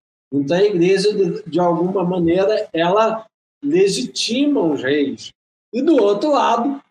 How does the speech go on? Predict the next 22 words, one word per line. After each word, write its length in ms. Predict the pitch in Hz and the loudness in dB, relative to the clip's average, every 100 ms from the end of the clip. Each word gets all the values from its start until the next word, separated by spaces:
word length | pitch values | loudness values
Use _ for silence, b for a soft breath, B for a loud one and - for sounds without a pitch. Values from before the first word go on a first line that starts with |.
| _ _ _ - | _ _ _ -2
a 60 | |
Igreja 400 | 254 185 196 175 - | 0 2 0 0 -2
Católica. 560 | 233 185 151 139 139 | -2 0 0 -2 -4
A 80 | 120 | -8
Igreja 380 | 120 156 180 - | -2 0 0 -2
Católica 500 | 214 170 170 170 214 | -4 0 0 0 0
é 40 | |
a 40 | 175 | 0
grande 360 | 156 180 175 | 0 0 2
responsável 840 | 170 185 - 220 - 151 151 175 170 | 0 -2 -4 -4 -2 0 0 -2 -2
pelo 260 | 175 180 | -2 -2
processo 600 | 185 175 165 170 175 175 | -2 -2 0 0 -2 -2
burocrático 840 | 165 190 277 311 - 185 220 220 285 | -6 -2 0 -2 -2 -2 -2 -2 -6
e 80 | 226 | -6
centralizador 1160 | - 220 240 247 226 220 220 220 147 180 208 - _ _ _ - | -4 -2 -2 -2 0 0 0 0 0 0 0 -6 _ _ _ -2
da, 960 | 160 170 180 185 196 196 196 202 202 _ _ _ _ 160 | 0 2 2 0 0 0 0 -4 -6 _ _ _ _ -6
da, 640 | 151 151 151 151 143 139 135 | -2 2 2 2 2 0 0
da, 360 | 139 135 123 | -2 -2 -4
da, 500 | - 131 123 117 113 - _ _ _ - | -4 -2 -2 -6 -10 -18 _ _ _ -4
do 140 | 147 | 0
Estado 440 | 180 - 156 143 143 | 0 0 -2 -2 -4
espanhol 720 | - 226 190 196 269 269 | -4 -2 0 2 0 -2